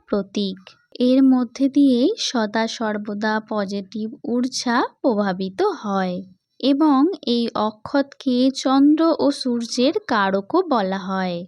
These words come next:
আর বন্ধুরা, আমাদের প্রত্যেকেরই বাড়িতে চালের একটা বিশেষ মাহাত্ম্য রয়েছে। আমাদের বাড়িতে সবারই চাল থাকে। আমাদের ভারতে খুব কমই বাড়ি রয়েছে যে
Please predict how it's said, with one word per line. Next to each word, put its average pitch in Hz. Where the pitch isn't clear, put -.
আর 254
বন্ধুরা, 254
আমাদের 202
প্রত্যেকেরই 214
বাড়িতে 220
চালের 202
একটা 202
বিশেষ 226
মাহাত্ম্য 196
রয়েছে। 190
আমাদের 220
বাড়িতে 220
সবারই 208
চাল 196
থাকে। 196
আমাদের 185
ভারতে 190
খুব 330
কমই 269
বাড়ি 277
রয়েছে 196
যে 240